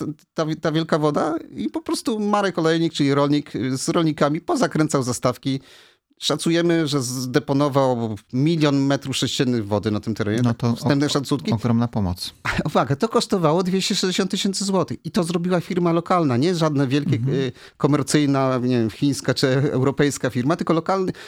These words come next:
Speaker 1: lokalni ludzie to wyremontowali, lo-, lokalni ludzie to zatrzymali. Jest w social mediach filmik, który Marek pokazuje, że właśnie zakręca, y, tą wodę. Mniej to widowiskowe niż te inne akcje, ale mówi tak, y, ta woda nie dopłynie do Wrocławia. I my często myśląc teraz o, o,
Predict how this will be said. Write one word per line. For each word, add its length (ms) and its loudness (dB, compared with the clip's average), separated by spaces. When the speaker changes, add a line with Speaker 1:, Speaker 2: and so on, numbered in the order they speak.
Speaker 1:
lokalni 360 2
ludzie 300 2
to 120 0
wyremontowali, 560 0
lo-, 240 -6
lokalni 340 0
ludzie 180 -2
to 100 -2
zatrzymali. 580 0
Jest 180 -2
w 40 -6
social 440 0
mediach 340 0
filmik, 400 0
który 200 -2
Marek 280 0
pokazuje, 380 0
że 120 0
właśnie 360 0
zakręca, 540 0
y, 40 -8
tą 180 -2
wodę. 380 0
Mniej 280 0
to 120 0
widowiskowe 640 0
niż 160 -2
te 100 -2
inne 280 2
akcje, 460 -2
ale 140 2
mówi 140 0
tak, 280 -2
y, 280 -2
ta 120 0
woda 260 2
nie 140 2
dopłynie 360 0
do 80 2
Wrocławia. 580 -2
I 60 -4
my 140 2
często 340 -2
myśląc 420 0
teraz 220 -2
o, 40 -2
o, 60 -2